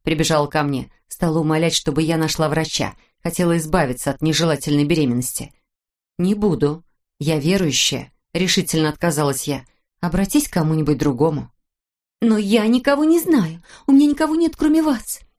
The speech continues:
Людка умоляюще сложила лапки. «Я не хочу быть соучастницей в убийстве», отрезала я.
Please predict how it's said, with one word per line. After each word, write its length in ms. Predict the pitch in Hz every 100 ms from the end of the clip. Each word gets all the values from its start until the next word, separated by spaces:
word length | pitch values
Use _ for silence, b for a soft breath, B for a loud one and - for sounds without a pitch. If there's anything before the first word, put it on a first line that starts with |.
| _ _ _
Людка 380 | 233 262 247 226
умоляюще 600 | 214 208 202 196 185 190
сложила 420 | 185 180 175 170
лапки. 520 | 160 135 - - - _ _ _ _ _ _ -
«Я 220 | 143 147
не 140 | 147
хочу 360 | 147 135 - 214
быть 200 | 196 -
соучастницей 760 | - 139 - 139 - 139 -
в 80 | 135
убийстве», 560 | 135 135 123 - - 135 _ _ -
отрезала 480 | 190 185 165 156 147
я. 240 | 123 123